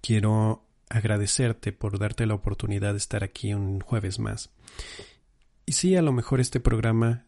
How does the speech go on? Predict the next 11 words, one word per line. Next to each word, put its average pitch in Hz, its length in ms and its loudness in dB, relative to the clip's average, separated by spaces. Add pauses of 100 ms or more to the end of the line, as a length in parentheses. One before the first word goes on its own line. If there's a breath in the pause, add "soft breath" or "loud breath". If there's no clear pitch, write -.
(160)
este - 260 -2
episodio 113 520 2
es 104 100 -4
un 110 100 -2
poquito 120 400 -2
más 123 220 -2
corto. 101 480 -2 (920)
Sin - 220 -2
embargo, 113 440 2
creo 110 280 0
que 104 340 -2